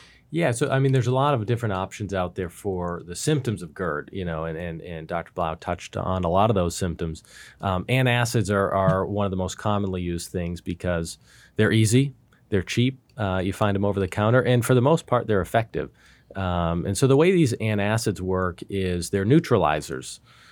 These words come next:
Um, so if you go back to your, your high school chemistry class, you might remember acids and bases.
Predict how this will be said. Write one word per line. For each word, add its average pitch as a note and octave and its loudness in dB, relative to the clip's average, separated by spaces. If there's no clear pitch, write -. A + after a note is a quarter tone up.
Um, F2+ 0
so - -2
if A2 0
you A2+ 4
go C3+ 6
back A#2+ 0
to A2 4
your, G2 -2
your F#2+ -2
high A2 2
school G#2+ 0
chemistry A#2 0
class, G2 0
you A2 0
might G2+ 0
remember G2 0
acids F#2+ 0
and F2 -2
bases. G2 0